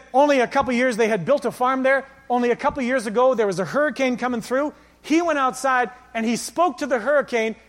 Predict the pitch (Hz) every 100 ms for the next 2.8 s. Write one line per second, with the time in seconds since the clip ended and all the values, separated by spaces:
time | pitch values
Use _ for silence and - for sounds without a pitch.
0 | - 277 254 196 269 339 302 240 240 240
1 | 247 214 - - - - 170 311 339 -
2 | 330 311 294 - - 311 269